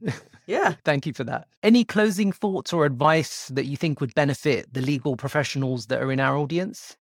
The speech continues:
Speaker 2: Yeah. So coming from the side of being the developer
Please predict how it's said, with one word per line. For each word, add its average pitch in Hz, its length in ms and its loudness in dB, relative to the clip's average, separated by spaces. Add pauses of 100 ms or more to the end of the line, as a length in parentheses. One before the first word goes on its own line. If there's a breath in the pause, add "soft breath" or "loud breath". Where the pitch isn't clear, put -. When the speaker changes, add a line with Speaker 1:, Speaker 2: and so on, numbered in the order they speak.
(100)
Speaker 2:
Yeah. 302 480 -2
So 254 640 2
coming 247 600 0
from 220 300 2
the 190 40 -4
side 202 380 2
of 196 220 -6
being 190 280 -4
the 190 100 -2
developer 170 880 0